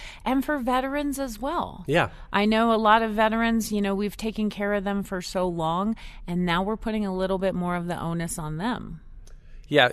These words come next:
Speaker 2: cultural change is always difficult, especially in an organization as big as ours. Um,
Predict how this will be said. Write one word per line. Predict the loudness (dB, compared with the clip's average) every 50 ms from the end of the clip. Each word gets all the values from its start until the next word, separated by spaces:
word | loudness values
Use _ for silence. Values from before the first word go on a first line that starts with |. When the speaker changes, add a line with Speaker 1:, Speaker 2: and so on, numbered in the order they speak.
| 0 -6
Speaker 2:
cultural | -4 -2 -2 0 2 2 2 2
change | 2 4 4 4 4 2
is | 0 -2 -4 -2 2
always | 2 4 4 2 0 -4 -6 -10
difficult, | -12 -12 -12 -14 -12 -10 -12 -12 -12 -16 -20 -8 -6
especially | -4 -4 -2 0 2 2 2 0 0 0 0 2
in | 2 0
an | 0
organization | -2 -2 -4 -4 -6 -6 -6 -6 -6 -6 -8 -8 -8 -10
as | -10 -10
big | -10 -12 -12 -12
as | -12 -12 -12
ours. | -10 -10 -12 -12 -14 -16 -16 -18 -20 -20 -20 -16 -14
Um, | -12 -12 -12 -14 -14 -16 -18